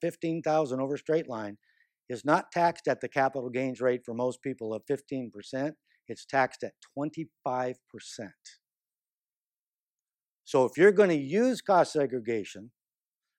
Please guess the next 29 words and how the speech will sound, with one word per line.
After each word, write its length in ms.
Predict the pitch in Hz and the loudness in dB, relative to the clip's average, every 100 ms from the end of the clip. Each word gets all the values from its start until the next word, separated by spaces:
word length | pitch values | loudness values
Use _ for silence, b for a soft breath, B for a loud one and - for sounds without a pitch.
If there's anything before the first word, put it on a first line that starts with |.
| _ | _
you 160 | 113 107 | -12 0
better 480 | 101 165 190 180 - _ - | 8 8 8 4 -4 _ -2
have 240 | 151 156 139 | 6 8 6
a 60 | |
good 180 | 117 131 | 2 0
reason, 460 | 135 143 110 95 - _ _ _ _ _ _ _ - | 2 0 -4 -12 -16 _ _ _ _ _ _ _ -4
and 180 | 131 131 | 0 0
your 120 | 127 | 0
plan 420 | 120 156 165 165 127 | 0 4 4 4 4
better 240 | 135 135 | 4 4
come 180 | 143 131 | 2 0
out, 200 | 117 82 _ _ _ _ _ _ _ _ _ _ _ _ _ _ _ _ | -2 -6 _ _ _ _ _ _ _ _ _ _ _ _ _ _ _ _
because 380 | 117 120 123 95 | -4 0 2 2
you're 160 | 117 151 | 2 2
gonna 160 | 139 | 2
pay 160 | - 135 | 0 -2
a 80 | 95 | 0
lot 240 | 107 131 | 2 2
of 80 | 139 | 2
money. 300 | 135 101 _ _ _ _ _ _ _ _ _ _ _ _ _ | -2 -8 _ _ _ _ _ _ _ _ _ _ _ _ _
There's 260 | 127 131 127 | 2 2 2
people 320 | - 151 156 | 0 2 4
out 200 | 143 135 | 4 4
there 160 | 135 127 | 2 2
that 140 | 110 | 2
might 180 | 127 139 | 2 2
have 100 | 127 | 2
had 180 | 127 113 | 2 0
a, 140 | 98 | -2